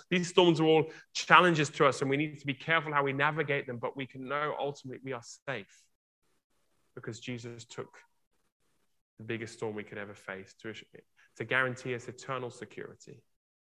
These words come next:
No storm will ultimately harm you for those in Jesus. And it would mean when we consider the bigger call on Jonah's life and the series we're thinking about as a church of being sent to the city, and Andrew prayed it,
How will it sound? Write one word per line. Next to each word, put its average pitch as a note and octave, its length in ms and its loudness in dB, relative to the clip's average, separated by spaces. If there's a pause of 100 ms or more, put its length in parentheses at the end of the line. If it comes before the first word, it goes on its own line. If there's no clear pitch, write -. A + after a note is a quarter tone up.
(800)
No B2 180 -2
storm G#2+ 400 -4
will G2 100 -6
ultimately G#2 420 -10
harm F#2+ 300 -16
you F#2 120 -20 (640)
for - 100 -10
those G2+ 320 -8
in F#2+ 120 -12
Jesus. G2 680 -18 (880)
And D#3 120 8
it E3 40 6
would D#3+ 160 6
mean G3 280 8
when F#3 120 6
we E3+ 80 6
consider D#3+ 380 0
the D3+ 120 2
bigger F#3 520 4 (240)
call E3 400 4
on C#3 160 2
Jonah's C#3 440 0
life A2 360 -6 (680)
and C3 100 -2
the C3 60 -2
series D#3 540 -2
we're C#3+ 100 0
thinking C3+ 320 -6
about A#2+ 240 2
as A#2 140 -4
a B2 40 -6
church - 760 -10 (340)
of A#2+ 120 -10
being C3+ 180 -4
sent D#3 500 -6
to D3+ 100 -10
the C#3+ 100 -6
city, G2+ 500 -12
and A#2+ 120 -8
Andrew C3 280 -6
prayed G2+ 360 -10
it, - 180 -16